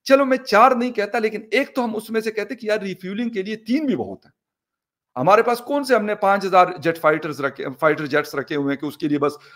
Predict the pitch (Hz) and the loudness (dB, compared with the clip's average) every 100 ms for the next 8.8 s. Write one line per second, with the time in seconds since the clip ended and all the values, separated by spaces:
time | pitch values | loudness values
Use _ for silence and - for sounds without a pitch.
0 | - 151 151 151 151 143 - 151 143 131 | 0 2 2 0 0 -2 -2 0 2 0
1 | 147 139 - - 139 135 131 131 - 139 | -2 -8 -16 -14 -8 -6 -4 -6 -4 -4
2 | 135 127 131 127 127 117 113 107 110 113 | -2 -4 -4 -2 0 0 -2 -4 -4 -6
3 | - 143 127 123 - 104 - _ _ _ | -4 -2 -2 -4 -6 -14 -14 _ _ _
4 | _ _ _ _ 151 - - 220 226 - | _ _ _ _ -12 -4 -2 -2 -6 -10
5 | - - - - 123 120 110 107 - 254 | -10 -12 -14 -12 -6 -6 -6 -8 -8 -10
6 | 247 214 277 - 190 269 - - 240 - | -4 2 2 0 -4 -4 -6 -10 -6 2
7 | 185 190 - 131 135 131 139 160 131 139 | 4 4 0 -4 2 4 6 4 2 0
8 | 131 139 156 196 127 135 170 | -2 -2 -2 -2 -2 0 0